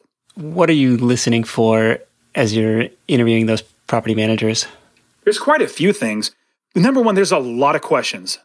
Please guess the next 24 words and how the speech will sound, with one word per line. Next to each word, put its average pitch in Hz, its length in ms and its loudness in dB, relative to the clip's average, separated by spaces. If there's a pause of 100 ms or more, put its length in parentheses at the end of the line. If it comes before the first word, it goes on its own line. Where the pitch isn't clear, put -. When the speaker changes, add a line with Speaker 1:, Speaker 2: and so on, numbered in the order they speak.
Speaker 2:
that 127 200 -2
you 147 80 2
need 135 120 2
to 135 120 -4
ask, 117 380 -4 (140)
and 143 200 0
you 156 120 0
need 202 140 2
to 180 100 2
know 151 200 2
the 147 160 -6
answers 190 400 -2
of 131 120 0
what 131 340 -2
is 131 160 -2
a 127 60 -2
good 123 320 -2
property 123 320 -2
manager, 127 260 -2
what 131 220 -2
they 127 80 2
would 123 100 2
actually 120 280 -4
say, 117 440 0